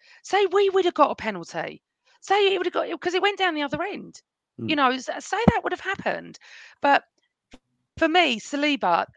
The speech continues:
Speaker 1: the minute I see Gary Lineker sticking up for an Arsenal defender, I know we're done. Okay, I know that it's a hundred percent not a penalty 'cause Gary Liner-, Lineker cannot stand us. Gary Neville, oh, I can't even listen to him anymore. However,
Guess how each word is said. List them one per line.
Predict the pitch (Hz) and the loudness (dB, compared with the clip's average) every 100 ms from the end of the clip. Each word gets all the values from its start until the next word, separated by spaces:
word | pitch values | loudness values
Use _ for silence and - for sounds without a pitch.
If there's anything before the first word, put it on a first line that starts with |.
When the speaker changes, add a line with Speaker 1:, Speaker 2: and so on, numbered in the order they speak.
| - | -8
Speaker 1:
the | 269 | -4
minute | 349 370 311 | 0 0 2
I | 311 | 0
see | - 254 220 | 0 -4 -2
Gary | 254 240 240 | 0 0 2
Lineker | 233 190 185 170 | -2 -2 -6 -10
sticking | - 254 254 233 | -6 -6 -4 -4
up | 202 - | -4 -4
for | 214 | -4
an | 208 | -2
Arsenal | 196 - 185 | -2 -4 -12
defender, | 180 190 170 170 165 - _ _ - | -10 -6 -4 -2 -4 -4 _ _ 0
I | 202 | 2
know | 208 202 185 | 2 2 0
we're | 190 185 | 0 -2
done. | 180 156 156 147 _ _ | -2 -4 -6 -16 _ _
Okay, | 196 196 190 185 - - - | -10 -4 -2 -2 -6 -18 -2
I | 254 262 | 2 4
know | 254 214 190 | 4 2 2
that | 180 190 | 0 -4
it's | 196 | -4
a | 196 | -4
hundred | 214 196 - | -4 -4 -8
percent | - 190 | -6 -6
not | 185 - | -6 -10
a | |
penalty | 185 170 160 170 | -10 -10 -10 -12
'cause | - 170 | -12 -4
Gary | 269 269 269 | 0 2 0
Liner-, | 220 160 156 - _ _ - | -4 -6 -8 -12 _ _ -10
Lineker | 175 - 175 165 - _ _ | -10 -10 -10 -10 -12 _ _
cannot | - 233 214 - | -10 -6 -6 -10
stand | - 175 160 151 | -10 -8 -8 -10
us. | 151 - - _ - - _ | -16 -18 -20 _ -20 -20 _
Gary | 269 294 311 302 | 0 2 2 -2
Neville, | 277 247 185 165 180 180 _ | 0 -2 0 -6 -6 -12 _
oh, | - | -16
I | - - | -16 -18
can't | - 214 | -14 -10
even | 196 190 | -10 -10
listen | 202 190 | -10 -12
to | - 175 | -14 -12
him | 165 | -10
anymore. | 165 160 160 - - - | -8 -6 -8 -12 -20 -6
However, | 220 214 208 202 | 0 0 2 2